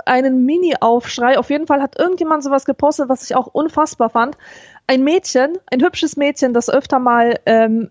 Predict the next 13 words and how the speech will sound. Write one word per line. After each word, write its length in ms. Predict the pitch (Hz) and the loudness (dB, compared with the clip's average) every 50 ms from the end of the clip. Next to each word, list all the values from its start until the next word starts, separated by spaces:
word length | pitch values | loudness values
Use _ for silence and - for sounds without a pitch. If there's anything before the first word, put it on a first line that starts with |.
| _ - | _ -2
Antworten, 800 | 233 247 285 294 - - 262 254 254 262 262 262 247 247 247 - _ _ _ - | -2 -2 -2 -2 -4 0 2 2 2 0 -2 -6 -8 -8 -8 -10 _ _ _ -4
ähm, 300 | - 233 226 226 220 - - - - - _ - - | 0 0 0 0 -2 -6 -10 -12 -16 -16 _ -4 -4
so 220 | 240 214 254 - | -2 0 0 0
über 200 | - 220 247 233 | 0 0 -2 -2
Facebook 500 | - - 294 302 - 208 190 233 214 - | 0 0 0 0 -2 -2 -4 -4 -2 -2
und 120 | 214 214 - | -4 -6 -6
so 100 | - 202 | -6 -6
bekommt 500 | - 208 - - 220 208 202 202 - - | -8 -8 -4 -2 -2 -2 -2 -2 -2 0
oder 140 | 226 233 | 0 2
einfach 300 | - 254 247 - 254 233 - - - | 2 0 0 0 -2 -4 -4 -10 -10
u-, 160 | - - 294 | -4 -2 -2
unangeforderte 1300 | 269 - - 349 349 349 294 320 302 302 - - 285 285 277 277 269 - 269 254 247 247 240 240 247 240 _ _ _ - | 0 2 0 0 2 2 0 0 0 -2 0 0 0 2 2 0 0 0 2 2 2 4 2 2 0 -2 _ _ _ -4
Reaktionen. 960 | 240 240 254 254 247 - - - - - 277 277 277 247 220 202 196 202 | 0 2 2 2 0 -4 -10 -12 -6 -2 0 0 2 2 0 -2 -2 -4